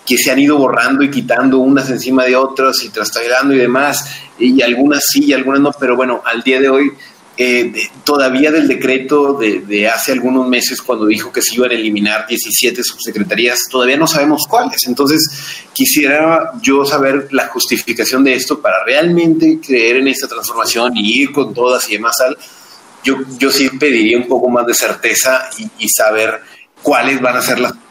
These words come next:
apuestas para, para el próximo, para el próximo presidente, que, que digo, falta, y faltan todavía unos cuantos años, pero hay que decirlo, se tendrá que ir pavimentando el camino ya para, para,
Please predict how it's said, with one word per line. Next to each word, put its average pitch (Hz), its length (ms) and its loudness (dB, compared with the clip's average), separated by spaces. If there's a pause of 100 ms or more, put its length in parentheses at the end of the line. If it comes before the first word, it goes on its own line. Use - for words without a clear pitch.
(440)
apuestas 107 520 -4
para, - 420 0
para 104 160 2
el 95 140 -4
próximo, 98 640 -2
para 95 160 -2
el 92 40 -8
próximo 101 320 -6
presidente, 110 640 -2
que, 90 220 -10
que 90 200 -4
digo, 95 160 -2 (100)
falta, 127 560 0
y 87 420 -12
faltan 98 320 -2
todavía 98 220 -2
unos 101 160 -4
cuantos 107 260 -4
años, 165 240 0 (540)
pero 139 320 2
hay 139 120 0
que 131 140 -2
decirlo, 113 500 2
se - 220 -6
tendrá 101 300 -2
que 117 120 -8
ir - 120 -6
pavimentando 104 600 -2
el 104 80 -2
camino 95 380 -6
ya 98 360 -2
para, 85 400 0
para, 78 480 -2